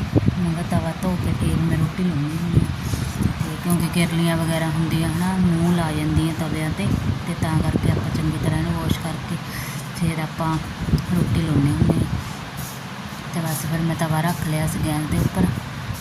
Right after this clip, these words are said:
ਤੇ ਲੂਣ ਮਿਰਚ ਵਾਲੇ ਪਰੌਂਠੇ ਬਣਾਉਂਦੀ ਹੁੰਦੀ ਹਾਂ ਮੈਂ, ਕਿਉਂਕਿ ਲੂਣ ਮਿਰਚ ਵਾਲੇ ਖਾ ਕੇ ਜਾਂਦਾ, ਲੂਣ ਮਿਰਚ ਵਾਲੇ ਲੈ ਕੇ ਜਾਂਦਾ। ਤੇ ਬਸ ਦਹੀਂ ਨਾਲ ਖਾ ਲੂਗਾ ਇਹ ਆਪਦੇ ਆਪੇ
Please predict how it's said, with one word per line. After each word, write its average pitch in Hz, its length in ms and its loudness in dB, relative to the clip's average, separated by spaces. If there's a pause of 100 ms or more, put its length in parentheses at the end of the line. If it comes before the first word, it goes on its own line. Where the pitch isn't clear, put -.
ਤੇ 165 140 0 (500)
ਲੂਣ 175 200 8
ਮਿਰਚ 170 300 4
ਵਾਲੇ 175 140 4
ਪਰੌਂਠੇ 170 360 2
ਬਣਾਉਂਦੀ 180 320 4
ਹੁੰਦੀ 156 240 4
ਹਾਂ 160 60 0
ਮੈਂ, 160 140 0
ਕਿਉਂਕਿ 160 280 -2
ਲੂਣ 165 320 2
ਮਿਰਚ 160 240 -2
ਵਾਲੇ 170 160 0 (100)
ਖਾ 160 160 -2
ਕੇ 160 80 -2
ਜਾਂਦਾ, 170 240 0
ਲੂਣ 160 300 0
ਮਿਰਚ 156 240 -2
ਵਾਲੇ 156 180 -2
ਲੈ 147 100 -4 (120)
ਕੇ 151 60 -4
ਜਾਂਦਾ। 151 260 0 (880)
ਤੇ 151 80 -2 (260)
ਬਸ 151 220 -4
ਦਹੀਂ 156 180 0
ਨਾਲ 170 200 2 (100)
ਖਾ 147 100 -2
ਲੂਗਾ 151 280 0
ਇਹ 175 180 4
ਆਪਦੇ 160 300 -4
ਆਪੇ - 240 -6